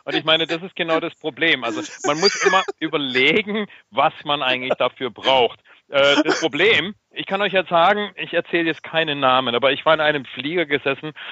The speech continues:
ähm, um zur deutschen Partnerkonferenz und ich hab nebenbei, man kann ja nicht die Augen ganz zumachen, nein, die Augen hab ich zugemacht, aber die Ohren konnte ich nicht verschließen,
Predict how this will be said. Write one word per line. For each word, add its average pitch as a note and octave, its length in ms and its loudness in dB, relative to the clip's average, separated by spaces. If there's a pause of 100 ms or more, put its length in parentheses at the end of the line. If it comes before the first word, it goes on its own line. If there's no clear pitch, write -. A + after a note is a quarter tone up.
(160)
ähm, D3 520 2
um D3+ 180 -8
zur D#3 140 0
deutschen C#3+ 320 2
Partnerkonferenz C3 920 0
und C3 180 -12
ich B2 140 -12 (320)
hab B2 160 0
nebenbei, C#3+ 800 4
man A#2 240 -14
kann B2 180 -6
ja C3+ 80 -2
nicht C3 220 -8
die B2+ 60 0
Augen A#2+ 240 -2
ganz A#2+ 280 -4
zumachen, C3+ 520 0
nein, B2+ 200 4
die G2 120 -6
Augen C#3 260 0
hab B2+ 140 -4
ich A2+ 100 -12
zugemacht, D3+ 460 -2
aber A#2+ 220 -2 (340)
die B2 80 -2
Ohren C#3 240 2
konnte C3 220 -2
ich G#2+ 60 -10
nicht B2 180 -10
verschließen, B2 520 -8